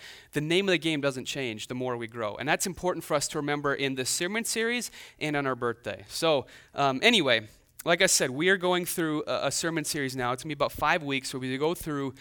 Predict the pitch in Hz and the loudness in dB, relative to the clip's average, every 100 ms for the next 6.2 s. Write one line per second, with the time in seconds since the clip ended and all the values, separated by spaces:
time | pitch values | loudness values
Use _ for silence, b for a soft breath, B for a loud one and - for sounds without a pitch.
0 | B B - 123 127 147 185 185 165 151 | B B 2 4 6 4 6 6 6 4
1 | 123 107 - 147 131 135 135 - - 123 | 2 0 -6 -4 -2 -2 -2 -6 -4 -2
2 | 110 - 160 190 - 151 139 175 196 190 | -2 -4 0 0 2 2 2 2 -2 -2
3 | 151 156 135 - B B - 135 123 - | -2 -4 -2 -4 B B 2 4 4 -2
4 | 165 220 214 165 127 127 127 - 160 175 | -4 0 2 2 0 -4 -6 -2 0 2
5 | 190 160 135 135 156 139 123 - 196 131 | 0 0 -6 -6 -6 -8 -8 -2 0 2
6 | 110 | -2